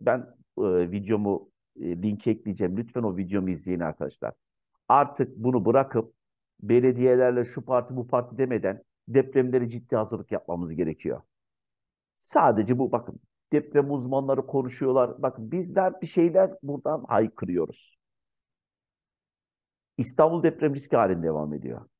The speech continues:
Yok orayı tetiklemez, otuz yıl deprem olmaz. Dikkat, lütfen dikkat. Ben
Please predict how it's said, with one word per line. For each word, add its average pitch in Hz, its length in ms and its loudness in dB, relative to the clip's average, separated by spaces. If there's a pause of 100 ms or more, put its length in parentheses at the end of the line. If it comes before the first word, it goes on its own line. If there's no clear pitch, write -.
(100)
Yok 185 240 4
orayı 185 240 2
tetiklemez, 165 480 -2
otuz 165 260 -4
yıl 165 120 -2
deprem 160 280 2
olmaz. 113 460 -2 (1400)
Dikkat, - 760 0 (180)
lütfen 160 600 0
dikkat. - 640 -4 (1400)
Ben 139 440 0